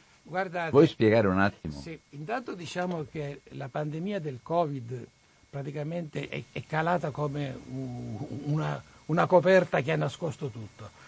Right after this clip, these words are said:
Speaker 1: Però prima del covid ci aveva pensato la Regione Veneto, perché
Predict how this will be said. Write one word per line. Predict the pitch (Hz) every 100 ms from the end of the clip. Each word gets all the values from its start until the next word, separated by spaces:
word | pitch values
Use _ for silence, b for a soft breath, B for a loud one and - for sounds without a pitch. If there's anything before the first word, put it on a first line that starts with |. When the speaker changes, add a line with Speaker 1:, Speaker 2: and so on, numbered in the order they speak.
| b
Speaker 1:
Però | 247 302 247
prima | 151 190 175
del | 165 160
covid | 180 190 165 147
ci |
aveva | 160 135
pensato | 123 131 147 131
la | 131
Regione | 117 117 117 117
Veneto, | 107 104 101 98 - - B B -
perché | 226 226 - 160 123